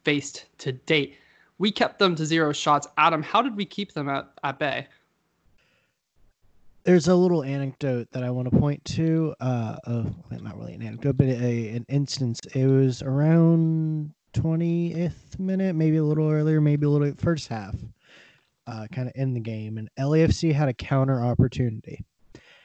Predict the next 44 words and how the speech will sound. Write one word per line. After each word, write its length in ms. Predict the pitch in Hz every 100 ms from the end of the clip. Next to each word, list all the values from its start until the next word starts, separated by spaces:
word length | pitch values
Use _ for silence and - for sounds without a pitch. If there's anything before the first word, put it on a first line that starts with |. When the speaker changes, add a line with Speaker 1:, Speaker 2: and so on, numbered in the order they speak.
| _ _ -
Speaker 2:
And 520 | 135 131 123 120 113 -
Sebas 500 | - 156 160 180 -
Mendez, 340 | 135 123 120
I 80 | 120
think 220 | 120 143
I 100 | 165
texted 580 | 139 - 127 - 131 117
y'all, 600 | 117 113 110 110 107 107 -
um, 500 | 113 110 107 107 107 - - _ _
in 140 | 127 120
the 60 |
group 280 | 117 135 120
chat, 280 | - 120 117
like, 180 | 113 -
Seba-, 400 | 127 135 143 151 - - -
Sebas 560 | - 165 190 151 -
on 100 | 170
that 160 | 147 135
counter 400 | 139 139 131 135
breakup 400 | 131 127 127 123
was 240 | 131 120 113
in, 200 | 110 117 _ 139
was 220 | 123 110
brilliant, 500 | 123 127 127 104 - _ - _ -
'cause 120 | 165
it 80 | 156
was. 400 | 151 165 135 - - _ -
He 120 | 190
didn't 280 | 196 226 - _ -
make 320 | 135 147 175
a 60 |
tackle 440 | 180 151 127 - 135
or 180 | 120 117
an 80 |
interception 600 | 123 117 113 123 113 -
or 40 | 110
anything. 460 | 113 117 120 113
He, 240 | 117 139 127
he 100 | 147
didn't 220 | 170 160
win 260 | 131 143 143
the 80 |
ball 220 | 120 113 117
back, 360 | 135 180 -